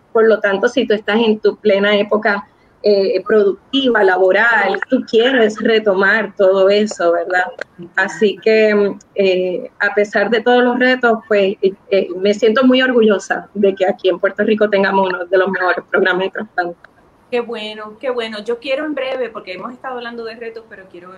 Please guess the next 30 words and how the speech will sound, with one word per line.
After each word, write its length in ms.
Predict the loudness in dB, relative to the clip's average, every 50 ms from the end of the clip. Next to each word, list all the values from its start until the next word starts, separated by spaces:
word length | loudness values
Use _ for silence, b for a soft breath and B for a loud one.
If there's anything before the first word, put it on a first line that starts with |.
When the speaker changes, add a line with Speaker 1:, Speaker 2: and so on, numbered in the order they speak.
| -20
Speaker 2:
en 160 | -20 -20 -20 -20
breve 300 | -18 -18 -18 -18 -18 -20
que, 280 | -18 -18 -18 -18 -20 _
que, 300 | -20 -20 -20 -20 -20 -20 -20
este, 300 | -20 -20 -20 -20 -20 -20 -20
giremos 280 | -18 -16 -16 -14 -14 -16
un 80 | -18 -16
poco 220 | -16 -14 -12 -10
la 140 | -10 -10 -12
conversación, 640 | -12 -14 -14 -16 -16 -16 -20 -20 -20 -20 -20 -20 -20
¿verdad?, 360 | -20 -20 -16 -14 -14 -12 -14
hacia, 320 | -14 -18 -18 -14 -12 -12 -12
hacia 340 | -12 -14 -16 -16 -14 -14
avances 340 | -12 -12 -14 -16 -16 -18 -18 -16
y 60 | -16
destacar 440 | -16 -16 -16 -18 -20 -16 -18 -18 -18
las 80 | -20 -20
cosas 260 | _ -20 -20 -20 -20 -18
positivas. 480 | -16 -18 -16 -18 -20 -20 -18 -16 -16 -16 -16 b b b b b -10
Pero, 280 | -8 -6 -6 -6 -8 -10 -18
eh, 100 | -18 -12
quería 480 | -8 -8 -8 -8 -8 -10 -8 -10 -10 -10 _ _ _ _ _ _ _ _ _ _ _ _ _ _ _ -12
puntualizar 580 | -12 -10 -8 -8 -10 -10 -10 -14 -14 -12 -10
o 60 | -10
aclarar 420 | -10 -10 -10 -12 -12 -10 -10 -10 -10
algo, 460 | -10 -12 -12 -12 -14 -12 -12 -12 -10
Ángela. 640 | -8 -8 -8 -8 -10 -14 -16 -16 -14 -14 -14 -16 -18 _ b b b b _ -14
La 200 | -8 -6 -6 -6
pandemia, 880 | -6 -8 -10 -10 -12 -14 -14 -14 -14 -14 -14 -14 -16 -14 -12 -12 -14 -14
eh, 140 | -16 -20 -20